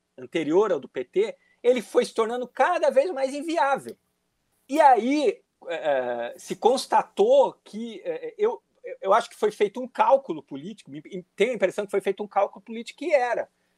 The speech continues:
ou a, a partir da, da derrota do Aécio, que já foi uma derrota que, que se ach-, né, que se achou que ali ia ter a virada e não houve, né, que a, a virada de, quer dizer, que, que o centro passaria pra direita, né,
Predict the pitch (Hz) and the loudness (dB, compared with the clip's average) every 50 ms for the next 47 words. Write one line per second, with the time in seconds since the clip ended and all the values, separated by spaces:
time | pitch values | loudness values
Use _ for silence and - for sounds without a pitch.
0 | _ _ _ _ _ _ _ - 190 220 254 247 202 139 113 - _ _ - - | _ _ _ _ _ _ _ 4 6 8 8 6 4 2 -2 -8 _ _ -20 -14
1 | - - 156 - - 202 185 - - 269 240 262 220 175 196 196 180 208 190 - | -6 -4 -2 2 4 4 4 2 0 -2 0 0 0 0 -2 -4 -2 -2 -2 0
2 | 170 185 220 202 - 175 156 175 175 170 180 196 190 175 - - - - 131 - | 0 0 0 0 -4 -4 -4 -4 0 2 2 2 2 0 -2 -6 -14 -20 -10 -8
3 | 185 175 - - 202 202 202 196 180 180 185 156 156 175 190 190 - - 185 - | -8 -8 -4 -2 -2 -2 -2 -2 -2 -2 -2 -2 0 0 0 0 -2 -6 -10 -12
4 | - - 185 175 - _ _ _ _ _ _ _ _ _ _ _ - - 143 - | -12 -14 -16 -18 -18 _ _ _ _ _ _ _ _ _ _ _ -20 -20 0 2
5 | 196 170 - - - - - 160 160 202 196 185 - - 190 180 - - 208 190 | 2 2 2 -2 -8 -16 -8 -4 -2 -2 -2 -4 -2 -2 -2 -2 0 -2 -4 0
6 | - 202 190 180 196 233 247 240 196 180 - 196 190 160 151 175 175 185 196 202 | 2 4 4 4 2 0 0 0 0 2 2 0 0 0 0 0 0 2 2 2
7 | 190 156 160 160 160 170 175 175 190 233 247 196 143 151 156 156 165 156 _ 165 | 0 -2 -4 -6 -8 -6 -2 0 0 0 0 -2 -6 -10 -16 -16 -16 -14 _ -10
8 | 147 139 - - 123 110 147 151 156 170 165 - 127 120 127 120 - _ _ _ | -10 -10 -10 -12 -12 -12 -4 -4 -2 -2 -4 -6 -12 -14 -16 -18 -20 _ _ _
9 | _ _ _ _ _ _ _ 113 107 120 117 - 135 147 - _ - 147 - - | _ _ _ _ _ _ _ -10 -8 -8 -8 -6 -10 -12 -10 _ -6 -6 2 4
10 | - 190 180 - - - 156 151 - - 180 160 160 196 220 - - 170 151 143 | 4 4 4 2 0 0 0 0 2 2 2 2 4 2 0 0 0 -2 -4 -4
11 | 135 143 143 170 214 226 233 - - 151 147 151 180 202 185 | -6 -6 -2 0 0 -2 -2 -4 -8 -10 -10 -8 -10 -10 -12